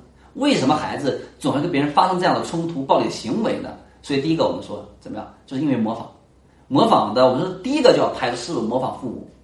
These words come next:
就刚才我这些问题，当我问是否家里面父母有一方对孩子有暴力的教养方式的时候，妈妈说他们是混合双的。所以我们说，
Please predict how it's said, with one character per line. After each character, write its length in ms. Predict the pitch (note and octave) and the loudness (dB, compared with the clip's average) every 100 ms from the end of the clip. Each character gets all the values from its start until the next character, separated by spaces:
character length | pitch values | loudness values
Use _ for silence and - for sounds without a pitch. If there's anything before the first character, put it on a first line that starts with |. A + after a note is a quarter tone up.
| _ | _
就 100 | C#3+ | -4
刚 140 | D3 | -2
才 80 | D3 | 0
我 80 | - | -2
这 60 | - | -2
些 60 | |
问 160 | A#2+ G#2+ | -4 -4
题， 200 | - - - - - | -6 -16 -20 -20 0
当 160 | A#3 G3+ | 2 6
我 120 | D3 | 6
问 300 | C4 C4+ - - - - _ | 6 4 4 -2 -14 -20 _
是 380 | - - C#4+ A3 | -10 -4 -2 0
否 200 | D3+ A2 | 2 0
家 180 | F#3 - | 0 0
里 120 | - | 2
面 200 | A2 - | 2 -2
父 120 | A3+ | 0
母 100 | E3+ | 2
有 100 | A2 | 2
一 360 | C3+ B3+ C4 C3+ | 0 2 4 6
方 240 | C#3+ C#3+ | 4 4
对 180 | E3+ A#2 | 4 2
孩 140 | G#2 | 0
子 100 | A2+ | -4
有 80 | A#2+ | -4
暴 240 | - G#3 C3+ | 2 2 4
力 100 | A2+ | 0
的 160 | G#2+ - - - | -4 -6 -16 -4
教 140 | G3+ | 0
养 100 | B2 | 2
方 120 | E3 D#3+ | 4 4
式 100 | A2+ | 2
的 40 | |
时 60 | G#2+ | -2
候， 200 | G#2+ - - | -4 -4 -2
妈 120 | D#3 | 2
妈 120 | D3 | 2
说 280 | C3 C3 C3 - - _ _ | 2 -2 -4 -12 -20 _ _
他 160 | - | -4
们 100 | F3 | -2
是 80 | C#3 | -2
混 380 | C#3 - C3+ G2 | -2 2 2 2
合 220 | G2 G#2+ | -4 -8
双 260 | - F3+ - | -6 -6 -4
的。 80 | - - - _ - - - | -6 -10 -20 _ -20 -20 -4
所 120 | G3+ | 2
以 40 | |
我 40 | D3+ | 4
们 80 | C3 | 4
说， 240 | D#3+ | 2